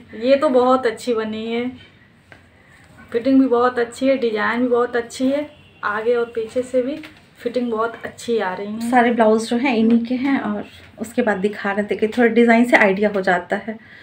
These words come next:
Speaker 2: दूसरा वाला दिखा दीजिए। अब इसको मैं लगा के पूरा दिखाती, तब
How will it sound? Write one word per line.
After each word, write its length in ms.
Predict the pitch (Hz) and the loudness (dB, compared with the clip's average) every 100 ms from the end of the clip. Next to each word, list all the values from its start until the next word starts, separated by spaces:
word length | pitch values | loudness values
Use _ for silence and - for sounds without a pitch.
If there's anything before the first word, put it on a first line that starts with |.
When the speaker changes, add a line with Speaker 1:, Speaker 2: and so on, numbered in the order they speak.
| - - - | -20 -18 -8
Speaker 2:
दूसरा 260 | 240 247 | -6 -4
वाला 160 | 220 214 | -4 -6
दिखा 240 | - - | -12 -18
दीजिए। 340 | - _ - - - - - - - - - - - - - _ - - - _ - - - - - - - - - - - | -20 _ -20 -20 -20 -20 -20 -18 -18 -18 -20 -20 -20 -20 -20 _ -20 -20 -20 _ -20 -18 -16 -16 -20 -20 -20 -20 -16 -14 -4
अब 100 | 214 | 0
इसको 240 | 247 - | 0 4
मैं 140 | 262 254 | 4 6
लगा 320 | 240 226 220 | 6 6 4
के 180 | 233 262 | 4 0
पूरा 320 | 269 220 220 | 0 2 2
दिखाती, 500 | 220 220 226 240 247 | 2 -2 -2 2 2
तब 280 | 247 233 | 4 2